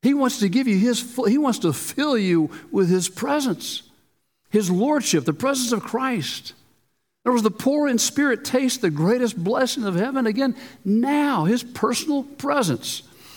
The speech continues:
Isaiah fifty-seven, verse fifteen says, "For this is what the high and exalted one says, he who lives forever, whose name is holy. He says, 'I live in a high and holy place, but also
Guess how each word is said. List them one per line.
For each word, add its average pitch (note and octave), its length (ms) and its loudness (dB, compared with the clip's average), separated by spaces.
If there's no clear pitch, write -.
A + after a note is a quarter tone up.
Isaiah G#3+ 300 0
fifty-seven, G#3+ 600 0
verse F#3 180 0
fifteen G#3 440 0
says, F3+ 280 0
"For G3 180 2
this A#3 320 2
is G3 120 0
what A3 180 2
the F3+ 100 4
high B3 320 2
and G3 140 2
exalted G#3 500 2
one G3 260 0
says, C#3 480 0
he B3 240 4
who G#3+ 220 2
lives A#3 260 2
forever, F#3 640 2
whose E3+ 260 2
name A3+ 340 2
is D3+ 120 0
holy. G#3 500 -2
He A3 80 2
says, A#3 240 2
'I B3+ 360 2
live A#3+ 400 2
in G3 120 2
a E3 120 2
high A#3 320 2
and G3 180 2
holy A3+ 300 2
place, G#3+ 420 0
but E3+ 220 -2
also B3+ 680 -2